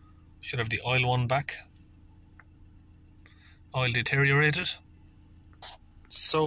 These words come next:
what you're gonna do for that is switch the ignition off, hold your foot on the brake and accelerator at the same time, turn the ignition on, wait for about fifteen seconds,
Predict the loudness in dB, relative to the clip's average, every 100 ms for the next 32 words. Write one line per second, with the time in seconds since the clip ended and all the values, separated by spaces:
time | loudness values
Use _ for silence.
0 | 2 0 0 0 2 4 2 2 2 2
1 | 0 0 -2 0 0 0 0 2 2 0
2 | -6 -10 -18 _ _ _ _ -4 0 0
3 | 0 0 -2 -2 -2 0 0 0 -2 -4
4 | -2 0 0 0 2 0 0 -2 -2 0
5 | 0 0 -2 -2 -2 -2 -2 -4 -2 -2
6 | -2 -4 _ _ -20 _ _ _ -2 -2
7 | 0 0 0 -2 -2 -4 0 0 0 -2
8 | -2 -2 -2 -4